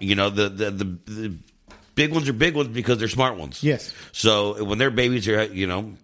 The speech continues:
Speaker 1: their chances are tenfold to be a smarter fish.
Speaker 2: Exactly.
Speaker 1: So that's where slot limit plays.
Speaker 2: Great, great. All right, here's the next one. Uh, what are your thoughts on braided line versus, uh, monofilament and fluorocarbon?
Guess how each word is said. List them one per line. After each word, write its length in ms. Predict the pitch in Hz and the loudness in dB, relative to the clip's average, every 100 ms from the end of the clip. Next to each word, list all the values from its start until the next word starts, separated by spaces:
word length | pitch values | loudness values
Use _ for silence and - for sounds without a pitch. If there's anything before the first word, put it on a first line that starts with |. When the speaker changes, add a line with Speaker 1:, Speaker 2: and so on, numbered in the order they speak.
| _ | _
Speaker 1:
their 140 | 87 | -14
chances 460 | 85 110 98 98 92 | -4 0 0 -2 -4
are 120 | 101 | -4
tenfold 680 | 95 - 113 127 90 82 73 | -4 -2 -2 0 -2 -2 -4
to 100 | - | -6
be 80 | 82 | -4
a 40 | 82 | -2
smarter 320 | 95 87 85 | -2 -2 -2
fish. 340 | 123 73 - - | -2 -4 -8 -14
Speaker 2:
Exactly. 360 | - 123 120 | -8 0 2
Speaker 1:
So 40 | 117 | 4
that's 160 | 120 | 2
where 100 | 113 | 2
slot 280 | 98 101 98 | -2 -2 -2
limit 200 | 92 82 | -4 -8
plays. 360 | - 76 67 - _ | -6 -6 -6 -14 _
Speaker 2:
Great, 680 | 127 135 156 - _ _ | -6 -4 -4 -6 _ _
great. 440 | _ 120 143 - _ _ _ _ _ - | _ -4 -4 -6 _ _ _ _ _ -8
All 60 | 120 | -4
right, 160 | 123 | 0
here's 180 | 123 127 | 0 0
the 40 | 127 | 0
next 320 | 127 135 - | 0 -2 -2
one. 240 | 139 139 | 0 0
Uh, 480 | 131 120 117 113 113 - _ _ _ _ | -2 -2 0 0 -2 -6 _ _ _ _
what 160 | 135 143 | -2 2
are 40 | |
your 120 | 170 147 | 2 0
thoughts 360 | 135 135 - | 0 -2 0
on 220 | 131 117 - | -2 -2 -4
braided 360 | 123 139 147 | 0 2 0
line 320 | 131 127 131 113 | 0 0 0 0
versus, 540 | 123 120 127 117 110 - 127 | 0 0 0 -2 -4 -8 -6
uh, 180 | 113 | -4
monofilament 840 | 107 110 120 135 - 135 139 139 127 | -2 -2 0 -2 -2 0 0 0 -2
and 160 | 113 - | -6 -6
fluorocarbon? 640 | 117 107 - 98 80 69 | -6 -6 -6 -8 -8 -14